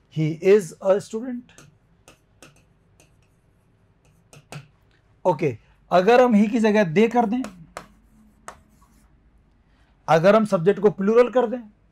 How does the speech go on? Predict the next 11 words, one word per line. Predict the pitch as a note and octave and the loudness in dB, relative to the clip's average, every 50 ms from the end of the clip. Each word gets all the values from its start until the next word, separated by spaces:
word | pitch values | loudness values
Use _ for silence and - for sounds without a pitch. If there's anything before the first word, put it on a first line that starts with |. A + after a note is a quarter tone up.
| _ _ _ _ _ _ _ _ _ _ _ - | _ _ _ _ _ _ _ _ _ _ _ -14
they | E3 C3+ B2 D3 G3+ A3 A3 | -12 -4 0 4 4 4 4
कर | A#3+ A#3+ A#3 | 4 0 0
दें, | G#3 A#3+ B3 B3 B3+ _ _ _ _ _ _ _ _ _ _ _ _ _ _ _ _ - | 0 -2 -4 -4 -8 _ _ _ _ _ _ _ _ _ _ _ _ _ _ _ _ -4
अब | D#3+ D#3 | -2 0
देखो | E3 A3 A3+ G3+ D#3+ A2+ G2 - _ _ _ - | 2 2 2 2 0 -2 -6 -12 _ _ _ -8
he | - D#3+ F#3+ G#3 G3 | -2 0 2 2 4
भी | E3+ G#3+ B3+ | 4 2 2
थर्ड | - A3 A#3 A#3+ G#3+ | 2 2 2 2 2
पर्सन | C4 A#3+ A3 - B3+ B3 A#3 | 2 0 0 2 0 2 2
है | B3+ B3+ B3+ - _ _ _ _ _ _ _ _ _ _ _ _ _ _ _ _ - | 0 -2 -4 -10 _ _ _ _ _ _ _ _ _ _ _ _ _ _ _ _ 0
और | F#3+ F#3+ | 2 2